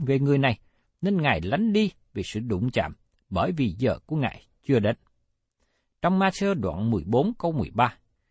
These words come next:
Đức Chúa Giêsu vừa nghe tin ấy liền bỏ xuống thuyền, đi tẻ ra nơi đồng vắng. Khi đoàn dân biết vậy, thì từ các thành đi bộ mà theo Ngài. Chúa Giêsu đã dùng thuyền để băng qua phía bên kia bờ biển Galilee,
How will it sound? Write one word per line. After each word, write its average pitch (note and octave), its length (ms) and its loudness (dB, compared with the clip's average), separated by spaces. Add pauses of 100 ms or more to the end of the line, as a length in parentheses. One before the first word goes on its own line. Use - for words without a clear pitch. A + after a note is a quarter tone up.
(380)
Đức G3+ 120 -2
Chúa - 180 -2
Giêsu A3 480 0
vừa C3+ 160 4
nghe D#3+ 280 2
tin G3 220 -2
ấy A3+ 280 0
liền C#3 360 2
bỏ D#2+ 240 -4
xuống A3 300 -4
thuyền, C3+ 200 0 (500)
đi F3 180 2
tẻ D#3 420 -8
ra F3+ 120 2
nơi F#3 220 2
đồng F#2 240 0
vắng. C#3+ 160 2 (540)
Khi A3 240 0
đoàn B2+ 420 4
dân F3+ 260 0
biết A#3+ 180 -2
vậy, F#2+ 260 -2 (200)
thì G2+ 320 -2
từ A2 160 0
các - 220 -10
thành B2 240 -4 (120)
đi E3 280 0
bộ F#2 440 -4
mà G#2+ 160 0 (140)
theo D3 200 0
Ngài. A2 200 0 (1500)
Chúa G#3+ 80 2
Giêsu A3+ 400 0
đã F#3 100 -2
dùng D3 280 0
thuyền C#3+ 380 2
để A2+ 140 -4
băng F3+ 300 0
qua F3 60 4
phía A3 140 -2
bên G3+ 240 0
kia G3+ 320 0
bờ G#2+ 220 2
biển G2+ 320 -2
Galilee, E3 480 2